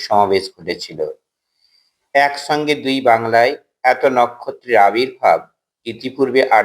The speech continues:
দেখা যায়নি। সাহিত্য জগতে বিদ্যাসাগর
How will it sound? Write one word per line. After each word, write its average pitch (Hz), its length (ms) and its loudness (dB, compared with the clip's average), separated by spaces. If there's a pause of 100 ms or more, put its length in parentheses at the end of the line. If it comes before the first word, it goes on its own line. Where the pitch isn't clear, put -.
দেখা 92 320 -2
যায়নি। 80 440 -6 (1000)
সাহিত্য 135 520 -2 (140)
জগতে 123 380 2
বিদ্যাসাগর 107 920 0